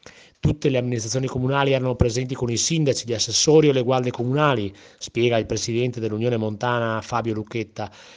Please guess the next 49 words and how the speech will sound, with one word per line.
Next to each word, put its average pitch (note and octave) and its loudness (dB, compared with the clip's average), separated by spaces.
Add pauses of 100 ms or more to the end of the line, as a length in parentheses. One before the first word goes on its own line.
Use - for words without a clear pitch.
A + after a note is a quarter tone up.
Questo E3+ 4
fa D3 -4
capire E3+ 2
quanto D#3 0
l'argomento B2+ -2
sia - -2
importante. F2 -10 (720)
La A#2 -4
massa A2+ 0
a G#2+ -2
terra B2 -4
di A2 -4
legname C#3 -2
è C3 0
elevata B2+ 0
in C3 -4
tutti C#3+ -10
i C3 -6
comuni, C3 0 (280)
in C3+ -8
qualcuno B2 -2
di B2 -6
più, G3+ 0
in F3+ 0
qualcuno D#3 0
di C#3+ -4
meno. F2+ -10 (300)
La A2 -8
stima C#3+ -2
che A#2+ -4
è - -4
stata B2+ -8
fatta F3 0
parla C3 -6
di A2+ -6
settecentomila B2 -6
metri A#2+ -6
cubi C#3 -4
di A#2+ -6
legname A#2 -4
a A2+ -8
terra. F2+ -14 (420)
I A#2+ -12
dati G2+ -6
ufficiali C#3 0
verranno A2+ -2
forniti A2 -8
dalla G2+ -4
Regione, C3+ -2